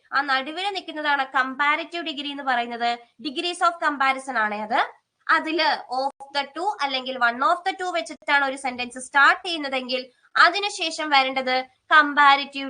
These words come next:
ഡിഗ്രി ആണ്. ഓക്കെ, of the two brothers, Raju is the taller. ഓക്കെ, രാജു is the കാണുമ്പോ, the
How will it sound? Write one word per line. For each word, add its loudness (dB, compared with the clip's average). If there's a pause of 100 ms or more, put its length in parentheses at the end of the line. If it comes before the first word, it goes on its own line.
ഡിഗ്രി -8 (200)
ആണ്. 4 (540)
ഓക്കെ, -4 (400)
of 4 (120)
the 0
two -4 (120)
brothers, 2 (340)
Raju 4 (220)
is -8 (220)
the 8 (200)
taller. 4 (400)
ഓക്കെ, -4
രാജു 2
is -6 (200)
the 10 (180)
കാണുമ്പോ, 4
the 0